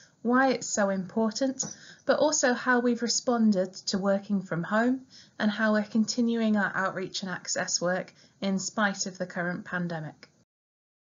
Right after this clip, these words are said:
So just to introduce you to the team, there are two permanent members of outreach staff here at Saint Anne's. Uh, there's my colleague Jessie and myself,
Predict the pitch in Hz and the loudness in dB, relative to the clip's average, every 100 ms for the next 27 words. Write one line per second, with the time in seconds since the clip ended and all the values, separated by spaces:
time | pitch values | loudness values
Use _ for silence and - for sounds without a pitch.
0 | _ _ _ _ _ _ _ _ - 277 | _ _ _ _ _ _ _ _ 2 4
1 | 247 294 - 294 277 254 220 226 220 214 | 6 4 4 0 2 0 0 0 0 -2
2 | 185 190 - 196 220 294 214 220 226 - | -4 -4 -4 -2 -2 4 6 6 4 -2
3 | 311 302 285 247 240 214 208 202 202 190 | -2 -2 2 4 2 2 0 0 -2 -2
4 | 180 175 - 180 - - 185 180 - 180 | 0 -2 -2 -6 -4 -2 -2 -4 -4 -2
5 | 170 - 180 180 175 208 285 - - - | -2 -2 -4 -2 -2 -2 -2 -6 -10 -16
6 | - - - _ 185 185 185 202 196 196 | -20 -20 -20 _ 0 2 2 2 2 0
7 | 196 - 208 196 190 - 254 262 - - | -4 0 0 0 -4 0 0 0 -4 -6
8 | - _ _ _ - 190 196 185 196 - | -10 _ _ _ 0 2 2 0 -2 0
9 | 226 330 - | 0 0 -8